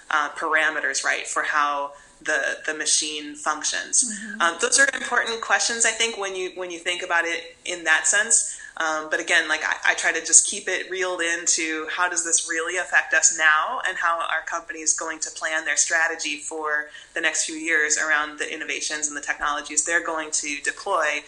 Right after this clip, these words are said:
Speaker 1: to, to serve humans. You know, that, that's where it comes back to, to the rubber meeting the road for me.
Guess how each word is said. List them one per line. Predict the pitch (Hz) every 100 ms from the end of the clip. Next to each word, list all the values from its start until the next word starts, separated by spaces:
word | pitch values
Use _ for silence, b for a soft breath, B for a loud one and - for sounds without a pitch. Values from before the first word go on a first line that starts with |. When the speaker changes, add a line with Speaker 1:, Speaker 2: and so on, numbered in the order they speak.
| B B B B
Speaker 1:
to, | - 165 147 147
to | - 156
serve | - 151 151 -
humans. | 147 139 135 139 - - -
You | 160
know, | 143 139
that, | 160 - -
that's | - 170 175 170
where | 165 151
it | 139 -
comes | 151 143
back | 131 - - - -
to, | - - -
to | - 160
the | 151
rubber | 160 156
meeting | 151 139 135
the | 139
road | 139 -
for | -
me. | - -